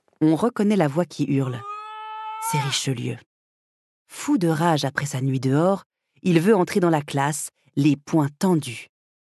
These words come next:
Rabastens le retient. Quelle histoire !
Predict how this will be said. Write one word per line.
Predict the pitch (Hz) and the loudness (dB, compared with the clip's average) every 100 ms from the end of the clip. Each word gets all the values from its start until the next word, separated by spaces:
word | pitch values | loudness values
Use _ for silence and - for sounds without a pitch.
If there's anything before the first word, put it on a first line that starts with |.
| _ _ _ _ - | _ _ _ _ -2
Rabastens | 185 170 160 - 180 185 | 2 2 0 -2 -2 0
le | 151 | 0
retient. | 147 147 - 123 - - - - - - - 339 - - - - _ - | -2 -2 -6 -6 -8 -8 -10 -12 -16 -18 -12 -10 -10 -12 -18 -20 _ -4
Quelle | 196 147 | -2 -2
histoire ! | 127 - - 156 147 - | -4 -6 -2 -2 -2 -4